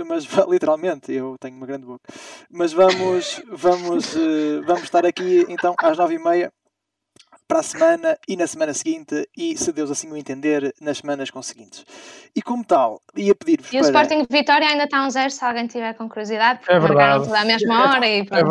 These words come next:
Speaker 3: verdade.
Speaker 1: Eu estou só à espera
Speaker 2: Eu faço
Speaker 1: de,
Speaker 2: esse
Speaker 1: eu neste momento estou só à espera que o João Henriques vá embora, mas já agora, por falar em
Speaker 3: Eu
Speaker 1: futebol,
Speaker 3: não,
Speaker 1: não
Speaker 3: eu
Speaker 1: se
Speaker 3: estou à espera
Speaker 1: esqueçam.
Speaker 3: que o Vitória marque um gol.
Speaker 1: <laughs> Já agora, não se esqueçam, se gostam de bola, de seguir o nosso canal, porque às terças-feiras também estamos aqui com o Semanário Subjetivo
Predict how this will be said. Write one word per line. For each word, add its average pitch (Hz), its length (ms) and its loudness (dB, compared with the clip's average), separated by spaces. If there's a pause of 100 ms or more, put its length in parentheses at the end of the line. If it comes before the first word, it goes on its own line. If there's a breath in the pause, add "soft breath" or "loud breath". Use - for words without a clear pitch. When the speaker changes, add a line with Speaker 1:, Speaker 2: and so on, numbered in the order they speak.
(100)
Speaker 3:
verdade. 139 320 4
Speaker 1:
Eu 131 40 4
estou 185 180 0
só 190 220 4
à - 20 4
espera 339 300 2
Speaker 2:
Eu 175 100 6
faço 247 220 4
Speaker 1:
de, 262 80 2
Speaker 2:
esse - 420 -6
Speaker 1:
eu 175 80 -2
neste 190 220 -4
momento 180 120 -8
estou 170 120 -6
só 330 120 -4
à - 20 0
espera - 260 -2
que - 100 -10
o - 40 -16
João 311 120 -12
Henriques 302 240 -8
vá 143 140 -2
embora, 147 340 0
mas 233 280 4
já 233 120 8
agora, 220 220 8
por - 100 -2
falar 196 280 6
em 180 80 0
Speaker 3:
Eu 208 100 8
Speaker 1:
futebol, 185 240 6
Speaker 3:
não, 165 60 2
Speaker 1:
não 165 80 6
Speaker 3:
eu - 40 4
Speaker 1:
se 170 80 -2
Speaker 3:
estou 180 60 8
à - 40 8
espera 214 160 4
Speaker 1:
esqueçam. 170 220 4
Speaker 3:
que 170 80 4
o - 40 0
Vitória 160 260 4
marque 160 220 2
um - 280 -18
gol. 120 140 -20 (140)
Speaker 1:
<laughs> - 400 -2 (420 loud breath)
Já 196 200 8
agora, 208 260 10
não 202 140 4
se - 60 -2
esqueçam, - 360 4
se - 100 -6
gostam 196 320 4
de 156 80 -14
bola, 160 520 4
de 151 160 -14
seguir 180 500 0
o 165 80 -10
nosso 175 240 -2
canal, 175 320 4
porque 214 300 0
às 170 100 2
terças-feiras 180 640 0
também 190 260 0
estamos 208 300 -2
aqui 349 200 0
com 330 160 -10
o 311 60 -12
Semanário 311 400 -2
Subjetivo 147 720 -2